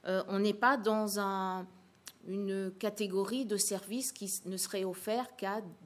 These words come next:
des gens qui ont des particularités. On s'adresse bien à tous les publics et c'est attractif, donc ça séduit,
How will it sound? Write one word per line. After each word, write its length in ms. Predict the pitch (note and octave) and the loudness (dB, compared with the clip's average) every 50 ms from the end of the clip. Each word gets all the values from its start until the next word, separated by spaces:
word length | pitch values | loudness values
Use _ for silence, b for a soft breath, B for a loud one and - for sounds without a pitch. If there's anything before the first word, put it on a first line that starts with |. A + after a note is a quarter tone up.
| D#3+ | -12
des 120 | - F#3 F#3 | -8 -8 -6
gens 180 | F3+ G#3 A#3 | -2 -2 -2
qui 120 | A3+ - G#3 | -2 -2 -4
ont 60 | F#3+ | -4
des 120 | F3+ G3+ | -4 -6
particularités. 880 | G3 G3 G#3 G3+ - - - - G3+ F#3 F#3+ F3+ F3+ E3+ E3+ - D3 D3 | -6 -8 -10 -6 -8 -10 -6 -4 -4 -4 -4 -6 -6 -8 -10 -10 -14 -12
On 40 | D#3+ | -10
s'adresse 360 | E3 - F3+ F3+ F3+ F#3+ F3+ | -8 -6 -6 -4 -4 -6 -6
bien 140 | - G#3+ G#3 | -4 -4 -4
à 40 | G3 | -4
tous 160 | - - A3+ | -4 -6 -2
les 120 | G3+ G3 F#3+ | -2 -2 -2
publics 520 | - - F3 D#3+ F3 B3 D4+ D#4 - - B B B B B B B B - | -2 -8 -8 -6 -2 -4 -4 -4 -6 -16 B B B B B B B B 2
et 80 | G3+ | 6
c'est 180 | G3+ - - C#4 | 6 8 10 10
attractif, 800 | C4+ C4+ - - A3+ A3 - - - A3 C#4 F4 - - - - | 8 8 8 4 4 4 4 0 0 2 2 0 0 -2 -8 -8
donc 280 | - - G#3 B3 B3 - | -4 0 0 0 0 0
ça 480 | - - - - A3 G3 F#3 F#3 F#3 | -2 -2 -2 0 2 2 2 0 0
séduit, 580 | F3+ - - - A#3 F3+ D#3+ E3+ F#3+ A3 D4+ | 2 4 4 6 4 4 2 -2 -4 -4 -6